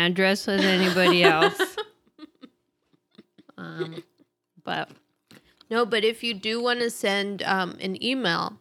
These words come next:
Speaker 2: you can
Speaker 1: Yeah.
Speaker 2: do so, whiteypuzzleman at gmail dot com. I forward them all.
Speaker 1: Well, if this is how it works, like, you can just say on the podcast you've never tried something before, and then someone just mails it to
Speaker 2: You know
Speaker 1: you.
Speaker 2: what I've never tried?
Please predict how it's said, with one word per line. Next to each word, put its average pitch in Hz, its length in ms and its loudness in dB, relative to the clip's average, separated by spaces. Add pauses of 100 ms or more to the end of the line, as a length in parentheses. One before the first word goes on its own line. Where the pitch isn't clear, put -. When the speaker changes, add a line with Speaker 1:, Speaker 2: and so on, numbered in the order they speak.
(140)
Speaker 2:
you 190 160 -12
can 190 180 -2
Speaker 1:
Yeah. 180 40 -2
Speaker 2:
do 175 160 0
so, 170 440 -2
whiteypuzzleman 185 840 0
at 165 200 0
gmail 190 360 -4
dot 185 260 -2
com. 190 340 -2
I 220 100 2
forward 202 540 -2
them 185 220 -4
all. - 280 -6 (500)
Speaker 1:
Well, 226 140 4
if 226 220 2
this 269 220 4
is 294 180 0
how 254 240 6
it 202 140 2
works, 226 480 2 (220)
like, 202 300 2
you 208 160 0
can 196 260 2
just 185 200 0
say 196 260 4
on 196 180 4
the 190 80 2
podcast 190 800 2
you've 185 160 0
never 175 540 0 (600)
tried 180 380 2
something 220 440 0
before, 220 380 -2
and 208 200 2
then 185 220 2
someone 185 460 2
just 180 200 -4
mails 165 380 -2
it 185 160 -4
to 254 80 0
Speaker 2:
You 208 60 2
know 202 100 6
Speaker 1:
you. 208 40 6
Speaker 2:
what 302 120 4
I've 349 200 2
never 262 260 -2
tried? 185 520 0